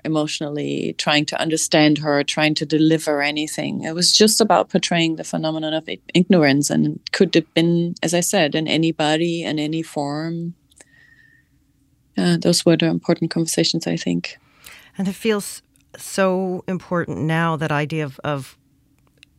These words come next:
Speaker 2: looking away. I know there are so many hard things in the world to look at, but we, we shouldn't really look away.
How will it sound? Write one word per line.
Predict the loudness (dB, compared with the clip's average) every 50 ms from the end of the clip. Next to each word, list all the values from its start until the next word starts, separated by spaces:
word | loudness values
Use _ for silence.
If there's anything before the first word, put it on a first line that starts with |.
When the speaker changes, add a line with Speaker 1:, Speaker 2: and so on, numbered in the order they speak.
| _ _ _ _ _ _ _ -4
Speaker 2:
looking | -2 -2 -2 0 0 0
away. | 2 2 2 2 0 -2 -4 -8 _ _ _ _ _ _ _ _ _ -20 _ _ _ _ _ _ _ _ _ _ _ _ _ -4
I | 0
know | 2 2 2 2
there | 2 0
are | 0
so | 0 0
many | 0 0
hard | 0 0 0 0 0
things | 0 -2 -2 -2
in | -2
the | -2
world | 0 0 -2 -2 -2 -4
to | -4
look | -4 -4 -2 0
at, | 0 0 0 0
but | 0 -2 -2 0
we, | -4 -6 -6 _ _ _ -6
we | -4 -4
shouldn't | -2 -2 0 -2 -2 -2
really | 0 -2 0 0 0
look | -2 -2 -2
away. | -2 0 0 0 -2 -2 -4 -6 -10